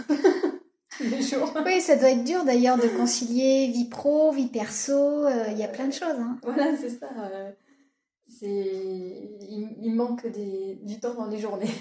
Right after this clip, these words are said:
Speaker 1: <laughs>
Speaker 2: Justement, tu parles du réseau. Alors effectivement, tu n'es pas adhérente aujourd'hui, mais tu, tu connais le réseau depuis, je pense, le début. Pourquoi t'étais venue la première fois ?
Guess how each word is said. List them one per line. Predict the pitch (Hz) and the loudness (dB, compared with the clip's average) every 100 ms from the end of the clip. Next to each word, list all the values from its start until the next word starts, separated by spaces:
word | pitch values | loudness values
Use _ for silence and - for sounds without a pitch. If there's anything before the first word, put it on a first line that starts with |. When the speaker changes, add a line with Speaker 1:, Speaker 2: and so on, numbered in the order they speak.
| - | -8
Speaker 1:
<laughs> | 285 - - 285 - - 311 285 - - _ _ - | -6 -4 -2 -4 -4 -8 -6 -8 -10 -20 _ _ -8
Speaker 2:
Justement, | 254 - 285 311 | -4 2 4 4
tu | 320 247 | 2 -2
parles | 247 247 | 0 2
du | 233 | 2
réseau. | 233 240 240 285 330 349 _ _ _ _ | 4 4 4 4 2 -2 _ _ _ _
Alors | 208 214 | -2 0
effectivement, | 220 254 233 269 311 | 0 -2 0 2 2
tu | 302 | 2
n'es | 240 226 | 2 2
pas | 240 | 2
adhérente | 233 233 226 226 | 2 2 0 0
aujourd'hui, | 233 233 233 285 349 | 0 -2 -2 -2 0
mais | 285 | 0
tu, | 247 - 226 | 0 -6 -12
tu | - | -12
connais | 226 277 277 | 2 4 6
le | 247 | 4
réseau | 233 233 | 0 0
depuis, | 214 214 - 214 208 | -4 -6 -8 -8 -8
je | 208 | -8
pense, | - 214 - 220 | -8 -6 -6 -4
le | 214 | -4
début. | 208 208 226 311 - - _ _ _ _ _ _ | -4 -4 -2 -2 -4 -12 _ _ _ _ _ _
Pourquoi | 320 - | -4 -2
t'étais | 381 359 294 | 0 -2 0
venue | 254 285 | 4 4
la | 277 | 4
première | 247 226 226 - | 0 -6 -6 -8
fois ? | - 214 - | -8 -10 -12